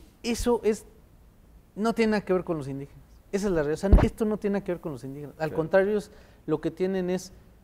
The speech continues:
Speaker 1: un derecho totalmente flexible y dinámico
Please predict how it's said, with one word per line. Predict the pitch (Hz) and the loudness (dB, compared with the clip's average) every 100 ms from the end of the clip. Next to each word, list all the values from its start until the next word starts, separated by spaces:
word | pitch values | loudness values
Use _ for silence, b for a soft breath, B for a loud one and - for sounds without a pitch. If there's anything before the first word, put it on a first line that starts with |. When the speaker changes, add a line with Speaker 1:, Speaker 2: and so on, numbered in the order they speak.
| - | -6
Speaker 1:
un | 185 190 | -2 2
derecho | 165 160 165 - 170 - - | 2 2 0 -2 -6 -6 -4
totalmente | 151 147 170 170 165 170 | -2 2 0 0 -6 -6
flexible | - 127 - 160 160 | -6 -6 -6 -6 -4
y | |
dinámico | 147 123 131 143 139 - 208 | -4 -4 -4 -6 -8 -12 -20